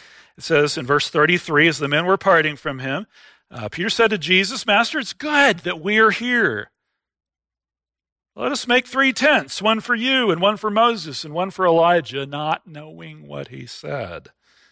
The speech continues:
Now, Pe-, Peter catches a sense of the glory and the wonder of the occasion, and he wants to hold on to it. You can't blame him for that. He wants to hold on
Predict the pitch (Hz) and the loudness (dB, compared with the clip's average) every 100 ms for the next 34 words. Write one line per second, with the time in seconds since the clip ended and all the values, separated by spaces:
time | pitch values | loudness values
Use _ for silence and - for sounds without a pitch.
0 | _ _ _ _ _ _ _ _ _ _ | _ _ _ _ _ _ _ _ _ _
1 | _ - - 208 - 226 240 175 - 214 | _ -8 0 0 0 2 2 2 2 0
2 | - 196 156 151 - 185 180 160 135 143 | 0 -4 -4 -8 -6 -6 -6 -6 -2 -2
3 | 123 135 175 226 220 147 139 135 143 135 | 2 4 6 6 4 0 -4 -4 -2 0
4 | 165 247 190 147 143 156 143 123 131 147 | 0 -2 -4 -6 -4 -6 -8 -10 -10 -8
5 | 151 - 202 220 135 120 131 143 127 151 | -8 -10 -10 -8 -10 -12 -12 -14 -12 -8
6 | 196 254 - - 226 - 160 151 156 151 | -8 -8 -10 -10 -12 -10 -4 -2 -2 -6
7 | 156 139 151 165 139 143 - - 226 165 | -12 -12 -12 -14 -18 -16 -14 -14 -16 -16
8 | - 302 139 139 127 165 135 143 135 147 | -12 -10 -8 -6 -6 -8 -18 -20 -20 -20
9 | - - - _ _ _ _ _ _ _ | -18 -18 -20 _ _ _ _ _ _ _
10 | _ _ _ _ _ _ _ _ _ 165 | _ _ _ _ _ _ _ _ _ -14
11 | 185 208 - 151 - 202 175 165 151 104 | -12 -10 -10 -10 -10 -12 -12 -10 -8 -10
12 | 85 | -14